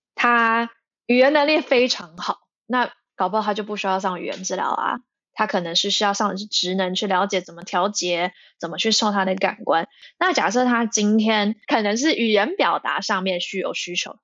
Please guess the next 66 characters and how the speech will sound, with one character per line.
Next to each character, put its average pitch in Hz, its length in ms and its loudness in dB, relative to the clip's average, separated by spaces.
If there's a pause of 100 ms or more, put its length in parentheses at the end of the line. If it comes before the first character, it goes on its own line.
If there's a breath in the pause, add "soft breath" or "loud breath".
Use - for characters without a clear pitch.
(180)
那 277 140 2
我 180 40 -2
们 170 140 -8
当 185 100 0
然 175 140 -2
就 190 80 -10
是 185 140 -10
建 - 240 -12
议 220 40 -16
上 - 220 -12
语 - 40 -12
言 - 180 -12
治 143 100 -4
疗。 113 160 -4
所 247 220 2
以 269 180 2 (380 loud breath)
我 214 120 6
觉 214 220 2
得 247 360 4 (180)
应 277 140 4
该 294 140 2
要 285 80 4
按 269 320 2
照 226 160 2
孩 185 240 -2
子 202 140 -4
的 175 140 -2
需 185 240 -4
求 170 180 -4
来 175 140 2
考 175 240 -2
虑 180 80 0
孩 180 200 0
子 175 140 -6
需 - 160 -6
不 - 80 -12
需 - 140 -8
要 156 120 -2
上 - 320 0
课， - 240 -2 (300 soft breath)
而 247 140 6
不 254 120 2
是 302 200 4
用 269 260 2
这 269 140 2
个 247 80 2
诊 156 360 -4
断 226 160 2
的 190 80 0
标 175 300 2
签 175 320 -4 (240)
去 320 140 2
决 180 240 2
定 196 260 0 (200)
孩 214 220 2
子 220 120 -2
一 - 240 -8
定 233 180 4
要 190 160 2
上 175 220 -2
什 - 160 -6
么 - 160 -20
课， - 220 -10 (220)
这 - 80 -8
样 - 80 -10 (120)
子。 - 160 -20